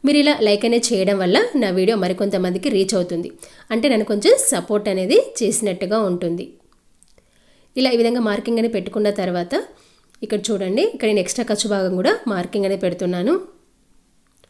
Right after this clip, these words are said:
ఇది వచ్చేసి నెక్ మార్కింగ్ అనమాట. ఇక్కడ నెక్ వెడల్పు అనేది మూడు ఇంచులు తీసుకున్నాము, అదేవిధంగా నెక్ డీప్ అనేది మూడు ఇంచులు తీసుకోవాలి. ఇక్కడ థర్టీ ఫోర్ సైజే కాదండి, మన థర్టీ సిక్స్, థర్టీ ఎయిట్ సైజు వాళ్ళకు కూడా నెక్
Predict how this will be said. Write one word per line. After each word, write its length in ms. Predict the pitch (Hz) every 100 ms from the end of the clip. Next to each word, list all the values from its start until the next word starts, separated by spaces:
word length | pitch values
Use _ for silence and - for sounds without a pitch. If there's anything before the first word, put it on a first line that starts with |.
| _ _ _ _ _ _ _ _ _ _ _ _ _ 220
ఇది 80 | 208
వచ్చేసి 340 | - 202 381 415 233
నెక్ 180 | 196 214 180
మార్కింగ్ 320 | 180 180 165
అనమాట. 240 | 160 175 - - - _ _ 240
ఇక్కడ 140 | 247
నెక్ 180 | 214 240 247
వెడల్పు 260 | 208 208 208
అనేది 180 | 202 427 466
మూడు 140 | 208 202
ఇంచులు 220 | 202 226 208
తీసుకున్నాము, 500 | 196 - 196 190 294 190
అదేవిధంగా 520 | 185 202 202 185 233 440 269 190
నెక్ 200 | 180 262 208
డీప్ 180 | 196 202
అనేది 240 | 185 240 427 440 208
మూడు 160 | 208 202
ఇంచులు 220 | 214 226
తీసుకోవాలి. 600 | 208 185 - 180 180 269 392 - - - - 262
ఇక్కడ 140 | 269 269
థర్టీ 180 | 214 277
ఫోర్ 140 | 269 262
సైజే 260 | 233 208 220 220
కాదండి, 300 | 190 190 311
మన 100 | 285 -
థర్టీ 220 | 190 247 247
సిక్స్, 200 | 254 - 269
థర్టీ 200 | 214 185 220
ఎయిట్ 120 | 208 214
సైజు 220 | 202 202 196
వాళ్ళకు 220 | 185 185
కూడా 140 | 190 359 - - - - 214
నెక్ 200 | 208